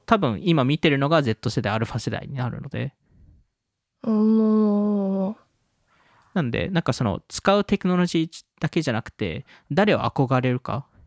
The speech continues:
Speaker 2: はい。
Speaker 1: えー、っていうのも多分非常に、えー、見ないと、えー、どういうふうに彼らが育ちたいのかとか、どういうことをやりたいのかとかっていうのが多分、あの、結構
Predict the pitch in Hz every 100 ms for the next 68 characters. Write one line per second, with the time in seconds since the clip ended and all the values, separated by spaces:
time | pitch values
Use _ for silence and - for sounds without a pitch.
0 | _ _ _ - 226 190 202 110 - -
1 | 185 196 214 190 160 113 123 - 131 131
2 | 131 127 123 - _ - 123 107 107 107
3 | 98 101 135 139 143 110 - 95 - -
4 | - - _ - - 50 80 123 151 156
5 | 185 117 - _ _ _ _ _ _ _
6 | - 139 110 127 135 113 113 - - 120
7 | 120 - - - 127 - _ 165 143 147
8 | 151 104 - 113 107 127 110 110 - -
9 | - - - 135 _ _ - _ - 180
10 | 202 180 131 - - _ _ _ 208 135
11 | - - 139